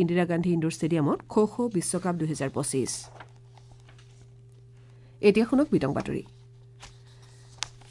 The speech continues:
ডিমা হাছাও জিলাৰ উমৰাংচৰ কয়লাখনিত আবদ্ধ শ্ৰমিকসকলৰ উদ্ধাৰ অভিযান যোৱা নিশা প্ৰতিকূল বতৰৰ বাবে স্থগিত ৰখা হয়। আমাৰ ডিমা হাছাওৰ সংবাদদাতাই জনোৱা মতে,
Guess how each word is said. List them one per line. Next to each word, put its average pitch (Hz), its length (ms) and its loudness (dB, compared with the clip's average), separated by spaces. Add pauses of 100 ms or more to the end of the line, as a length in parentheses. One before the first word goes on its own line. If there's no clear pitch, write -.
ডিমা 247 240 10
হাছাও 381 260 4
জিলাৰ 392 220 6
উমৰাংচৰ 247 480 6
কয়লাখনিত 226 480 6
আবদ্ধ 190 360 2 (200)
শ্ৰমিকসকলৰ 196 640 2 (180)
উদ্ধাৰ 175 240 2
অভিযান 175 380 2
যোৱা 185 160 4
নিশা 170 240 4 (220)
প্ৰতিকূল 220 400 2
বতৰৰ 165 320 2
বাবে 165 160 2
স্থগিত 196 300 2
ৰখা 143 280 0
হয়। 151 200 2 (380)
আমাৰ 202 220 10
ডিমা 202 220 6
হাছাওৰ 277 320 2
সংবাদদাতাই 196 500 2
জনোৱা 180 240 4
মতে, 151 240 2